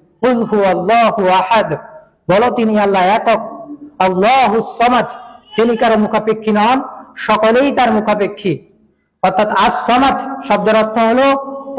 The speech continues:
অমুখাপেক্ষী, স্বয়ং সম্পূর্ণ।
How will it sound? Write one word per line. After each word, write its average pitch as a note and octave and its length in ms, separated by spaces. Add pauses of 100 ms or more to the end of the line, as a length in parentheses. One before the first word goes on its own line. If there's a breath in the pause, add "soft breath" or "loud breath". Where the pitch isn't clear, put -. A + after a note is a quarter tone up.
(180)
অমুখাপেক্ষী, B3 960 (240)
স্বয়ং B3 460
সম্পূর্ণ। G#3 600